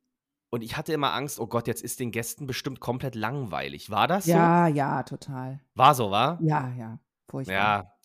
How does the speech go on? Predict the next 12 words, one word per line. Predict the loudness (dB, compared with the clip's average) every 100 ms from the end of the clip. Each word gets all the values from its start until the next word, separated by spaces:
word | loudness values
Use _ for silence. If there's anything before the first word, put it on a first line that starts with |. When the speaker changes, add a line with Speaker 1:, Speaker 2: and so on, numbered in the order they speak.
| -20 -14
Speaker 1:
ich | -8 -6
hatte | -2
mir | -2
nämlich | 0 -2 -2
eigentlich | -2 8 8
auch | 8 4 4
Speaker 2:
<laughs> | 2 -2 0
Speaker 1:
nee, | 2
sag | 6
mal, | 6 4
ernsthaft | 2 2 2 2
jetzt? | 2 0 -4